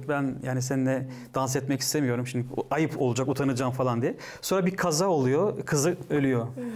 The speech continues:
Speaker 1: O zaman bunun acısını çekiyor. "Keşke o kızımla dans etseydim, etraftaki insanlar ne diyorlar, ne bakıyorlar onlara bakmasaydım. Keşke onunla da-, dans etseydim." Yani o zamanı dediğin gibi kaçırmamak çok
Speaker 2: Evet.
Speaker 1: önemli.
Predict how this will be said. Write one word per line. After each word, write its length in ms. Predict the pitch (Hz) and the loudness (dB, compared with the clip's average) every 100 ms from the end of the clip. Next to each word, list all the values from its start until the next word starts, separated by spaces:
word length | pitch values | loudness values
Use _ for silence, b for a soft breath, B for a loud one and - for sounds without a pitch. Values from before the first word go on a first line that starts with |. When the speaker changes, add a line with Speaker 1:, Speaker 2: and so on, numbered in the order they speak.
| 220 | -4
Speaker 1:
O 80 | 147 | -2
zaman 220 | 151 165 | 0 2
bunun 200 | 160 180 165 | 2 2 2
acısını 380 | 151 143 170 | 0 2 2
çekiyor. 320 | 147 127 135 127 | 2 0 -2 0
"Keşke 640 | 185 180 - 151 127 127 | 0 0 0 0 0 -2
o 180 | 131 135 | -4 -4
kızımla 460 | - 135 143 143 135 | 0 2 4 2 2
dans 260 | 139 131 | 0 0
etseydim, 300 | 127 131 127 | -2 0 0
etraftaki 500 | 131 139 135 135 131 | 0 -2 -2 -2 0
insanlar 400 | 143 143 139 139 | 0 2 2 2
ne 160 | 143 135 | 2 2
diyorlar, 320 | 143 135 123 | 2 4 4
ne 100 | 135 | 2
bakıyorlar 360 | 143 139 143 131 | 2 0 0 2
onlara 260 | 139 135 131 | 2 2 2
bakmasaydım. 580 | 151 151 127 127 120 170 B B B B - | 0 0 0 0 0 -2 B B B B -2
Keşke 280 | 170 - | -2 0
onunla 200 | 156 139 | 0 2
da-, 120 | 131 131 - | 0 -2 -2
dans 240 | 143 123 | 0 0
etseydim." 380 | 117 - 117 120 | -2 0 -2 0
Yani 180 | 143 151 | 2 2
o 80 | 160 | 2
zamanı 420 | 170 175 160 151 | 4 4 2 2
dediğin 260 | 143 151 | 2 2
gibi 180 | 147 131 | 2 2
kaçırmamak 680 | 135 131 143 131 127 127 - B B B - | 0 0 2 4 4 0 -6 B B B -10
çok 160 | 131 | -6
Speaker 2:
Evet. 100 | 131 | -2
Speaker 1:
önemli. 160 | 120 | 0